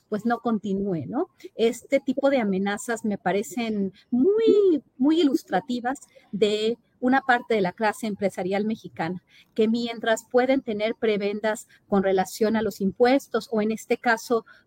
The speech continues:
con relación al, al, a la, la cuestión de la, de la, del abasto de electricidad, pues están muy contentos, ¿no?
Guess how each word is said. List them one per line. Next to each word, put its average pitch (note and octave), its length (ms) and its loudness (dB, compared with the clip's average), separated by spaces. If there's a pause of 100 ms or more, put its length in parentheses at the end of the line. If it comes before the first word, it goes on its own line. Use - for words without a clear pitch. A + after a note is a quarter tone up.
(160)
con G#3+ 500 2 (160)
relación A3+ 800 2
al, G3+ 540 2
al, F3+ 720 0 (420)
a G#3+ 80 0
la, F#3 280 2
la G3+ 140 2
cuestión A#3+ 440 0
de B3+ 100 0
la, F3 300 -2 (320)
de G3+ 220 4
la, F3+ 340 2 (120)
del A3 180 2
abasto G#3 340 2
de G3+ 80 2
electricidad, G3+ 680 -2 (360)
pues G#3+ 220 2
están A#3+ 280 -2
muy B3 140 2
contentos, A3 680 0
¿no? C#4 180 -4